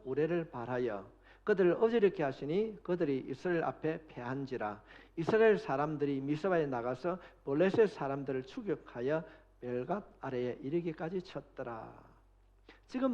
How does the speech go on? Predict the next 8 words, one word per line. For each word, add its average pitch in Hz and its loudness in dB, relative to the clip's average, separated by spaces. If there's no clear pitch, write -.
무장한 226 0
군인들이 208 0
쳐들어왔습니다. 214 -4
지금 285 2
이스라엘 285 8
백성들은 233 6
금식 226 4
기도하다가 190 8